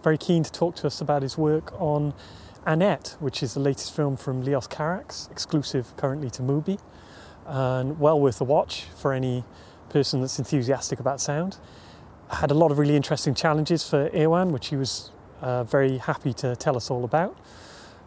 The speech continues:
Uh, because the nature of the film with, with director Leos Carax is that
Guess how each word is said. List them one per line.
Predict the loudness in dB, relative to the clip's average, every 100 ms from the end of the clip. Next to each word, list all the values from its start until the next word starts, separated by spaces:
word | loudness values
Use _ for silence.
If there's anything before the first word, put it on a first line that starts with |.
| -6
Uh, | 2 4 6 4
because | 2 0 4
the |
nature | 4 4 2
of |
the | 2
film | 4 4 2 -2
with, | -6 -6 -10 -6
with | -4 0
director | 2 0 0 -4
Leos | -2 -2
Carax | -2 -2 -2 -4
is | -6 -4
that | -6